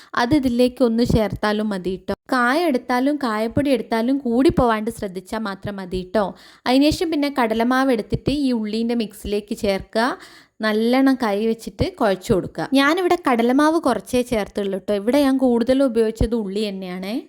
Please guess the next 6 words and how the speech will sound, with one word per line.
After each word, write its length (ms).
ടേസ്റ്റിൻ്റെ 580
കാര്യം 340
നോക്കുകയാണെങ്കിൽ 600
ഉള്ളി 320
കൂടുതൽ 360
ഇട്ടുണ്ടാക്കുന്ന 540